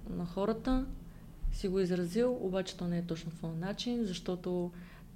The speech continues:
те са си създали впечатления, които нямат общо с истинската ти същност. И трябва да влизаш в някакъв обяснителен режим. "Ама аз не съм такъв човек,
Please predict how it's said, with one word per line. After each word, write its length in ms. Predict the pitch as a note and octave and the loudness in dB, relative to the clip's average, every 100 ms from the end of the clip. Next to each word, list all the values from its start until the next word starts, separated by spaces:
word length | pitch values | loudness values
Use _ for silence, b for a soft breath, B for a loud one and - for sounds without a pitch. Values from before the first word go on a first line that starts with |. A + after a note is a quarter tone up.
| - | 2
те 120 | G3 | 4
са 180 | F#3 - | 4 -2
си 120 | - | -6
създали 440 | E3+ E3 D#3+ F3+ F3+ | -6 -6 -2 0 0
впечатления, 800 | - F3 - - F3+ F#3+ A3 A3 | -2 -4 -2 0 2 4 2 2
които 480 | E3+ E3 F#3 F3+ - - - | -2 -2 -2 -4 -4 -10 -4
нямат 320 | E3+ E3+ E3+ E3+ | -2 -2 -2 -4
общо 280 | E3+ - | -4 -8
с 320 | E3 E3+ D#3+ E3+ | -4 -4 -2 -4
истинската 500 | D#3+ E3+ - - - | -2 -2 -4 -8 -6
ти 120 | - | -4
същност. 520 | - G3 - A#3+ A#3 - - B B B B B A3+ | -2 -2 0 0 -2 -10 -14 B B B B B 0
И 60 | |
трябва 280 | A3 G#3 G3 | 8 10 12
да 80 | G3 | 10
влизаш 300 | F3+ F#3 F3+ E3+ | 8 6 4 2
в 100 | F#3 | 2
някакъв 320 | F3 - F3+ | 2 0 0
обяснителен 920 | E3+ E3+ F3+ F3 F3 F3 E3+ E3+ - E3 | 0 0 -2 0 2 2 2 0 -4 -4
режим. 540 | E3+ E3+ G3 G3+ G#3+ - B B B F3+ | -4 -2 0 0 -2 -6 B B B 2
"Ама 120 | F3 | 2
аз 120 | F3 | 2
не 60 | D#3+ | -2
съм 180 | - D#3+ | -6 -6
такъв 340 | - - - | -8 -12 -12
човек, 800 | - D3+ F3+ G3 G3 F#3+ - - | -8 -2 0 2 0 -4 -14 -16